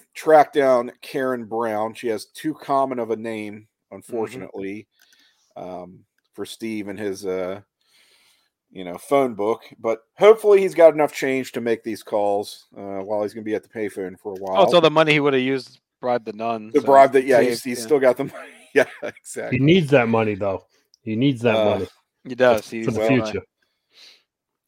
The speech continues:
Speaker 1: And you know who, uh, you know who got left out of the, uh, the Walsh family Christmas invitations was Andrea. <laughs>
Speaker 2: Mm-hmm.
Speaker 1: When, when Jim said, "I knew we were forgetting someone, Steve." Well, you also forgot Andrea, who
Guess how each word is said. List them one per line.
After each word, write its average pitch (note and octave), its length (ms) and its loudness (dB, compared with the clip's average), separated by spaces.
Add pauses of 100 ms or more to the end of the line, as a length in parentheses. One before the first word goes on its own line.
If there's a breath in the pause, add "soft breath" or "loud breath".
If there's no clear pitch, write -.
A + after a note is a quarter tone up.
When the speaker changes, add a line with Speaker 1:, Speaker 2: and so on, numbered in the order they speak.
Speaker 1:
And D3+ 120 0
you E3 80 -2
know C4+ 200 6
who, A#3+ 300 2
uh, C#3 220 8
you B2+ 120 -6
know A3 120 -4
who A#3 100 0
got D3 220 0
left C3 320 0
out A2 240 0
of G2+ 140 -10
the, G2+ 180 -10
uh, G2 160 -8
the A2 160 -10
Walsh A#2+ 320 0
family A2 800 -10
Christmas C3+ 480 -8
invitations G2 960 -14
was B2 180 -8
Andrea. C3+ 640 -4
<laughs> - 300 -20
Speaker 2:
Mm-hmm. D#3 260 -6
Speaker 1:
When, D#3+ 180 4 (880 loud breath)
when F3+ 240 0
Jim D#3 260 -2
said, C#3 240 0
"I C#3 100 2
knew A3 180 -2
we A3+ 60 -2
were D3+ 180 2
forgetting C#3 380 -2
someone, B2 480 -6
Steve." A2 460 -14
Well, A#2 300 -2 (320 soft breath)
you B2 120 -4
also F3 280 -2
forgot B2 340 0
Andrea, G#2 540 -4
who A2 380 -12